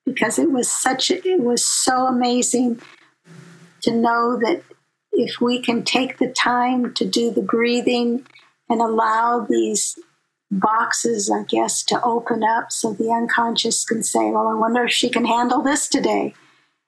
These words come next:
and not try to stuff it down, but just really get some closure on it,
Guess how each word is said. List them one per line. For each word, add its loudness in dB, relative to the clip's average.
and 2
not 0
try 2
to 2
stuff -2
it -8
down, 0
but -2
just 0
really 0
get -4
some -2
closure 0
on -2
it, -12